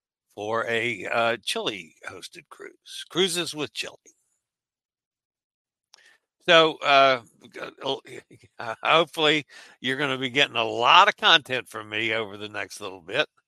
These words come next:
Oh, good morning, uh, Bonnie and Kenneth. Y'all are here with me early. I do appreciate that. Uh, do have a couple of stories today. One's very sad for,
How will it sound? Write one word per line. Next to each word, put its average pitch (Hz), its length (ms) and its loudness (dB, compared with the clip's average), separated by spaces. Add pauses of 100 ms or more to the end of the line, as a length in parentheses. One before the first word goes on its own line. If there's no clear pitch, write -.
(540)
Oh, 226 260 2
good 127 260 -8
morning, 147 560 -4
uh, 120 180 -2
Bonnie 175 560 -2
and 110 300 -4
Kenneth. 180 400 -4
Y'all 110 240 -6
are 95 60 -14
here 104 180 -12 (100)
with 107 240 -14
me 92 180 -20
early. 135 400 -6
I 107 200 0
do 98 240 -14
appreciate 95 680 -10
that. 98 240 -10 (2500)
Uh, 147 340 8 (200)
do 190 200 2
have 190 340 6
a 135 160 2
couple 196 600 -2
of 139 180 -10
stories 175 500 -6
today. 120 840 -4
One's 117 360 -8
very 110 280 -10
sad 131 480 -2
for, 98 380 -14